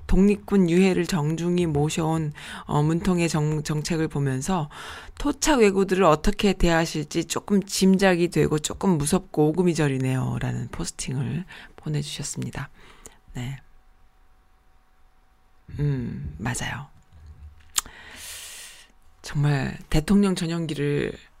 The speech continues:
카자흐스탄까지 가서, 어, 독립군 유해를 아주 태극기를 돌돌돌돌 싸가지고 그걸 대통령이 앉는 그 자리에 탁 앉혀가지고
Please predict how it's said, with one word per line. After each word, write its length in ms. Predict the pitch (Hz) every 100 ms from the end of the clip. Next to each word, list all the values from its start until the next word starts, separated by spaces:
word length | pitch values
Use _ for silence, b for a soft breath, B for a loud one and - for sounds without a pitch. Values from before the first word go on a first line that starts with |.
| -
카자흐스탄까지 760 | - - 233 - 220 190 151 151
가서, 540 | - 139 - 127 143 147 B B B B B
어, 260 | 156 143 139
독립군 540 | - 160 170 - 160 147
유해를 1400 | 151 156 147 143 - - - - - _ 156 175 226 254 b b b b
아주 240 | 147 147
태극기를 460 | 147 - 262 220 185
돌돌돌돌 640 | - 156 175 160 156 151
싸가지고 600 | 147 190 190 185 - - 143 - B B
그걸 200 | B - 165
대통령이 560 | 170 202 208 190 170
앉는 760 | 160 151 175 180 185 175 156 -
그 180 | 175 160
자리에 560 | - 147 160 135 143 - B B B B B _ _ _ - -
탁 280 | - - -
앉혀가지고 760 | 143 147 175 139 139 - -